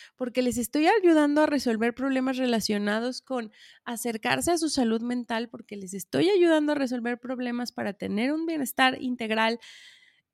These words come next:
en un nivel mucho más alto y porque les estoy ayudando a resolver también problemáticas como el estrés, el enfoque a través de la meditación. Entonces, me parece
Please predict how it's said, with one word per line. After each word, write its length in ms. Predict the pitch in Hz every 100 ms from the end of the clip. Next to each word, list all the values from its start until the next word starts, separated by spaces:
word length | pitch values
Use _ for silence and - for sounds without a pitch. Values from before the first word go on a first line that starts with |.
| _
en 180 | 240 240 -
un 360 | 254 269 262 277
nivel 360 | 269 269 269
mucho 320 | 262 285 285
más 200 | 311 269
alto 240 | 262 240 262
y 40 |
porque 320 | 247 220 -
les 180 | 202 196
estoy 340 | 202 - 277 349
ayudando 440 | 381 311 285 277
a 40 |
resolver 540 | 277 254 - 214 208 220
también 440 | - 233 220 214
problemáticas 840 | 226 240 220 202 196 - - 226
como 440 | - 214 202 196 - -
el 180 | 226
estrés, 540 | 208 - - 214 220 240
el 160 | - 220
enfoque 400 | 196 - 202 -
a 100 | 220
través 320 | - - 220
de 80 | 269
la 80 | 294
meditación. 720 | 247 196 - 185 269 277 233
Entonces, 480 | 196 226 247 262 - - - - _ _ _ -
me 180 | 240 247
parece 540 | 247 247 247 330 320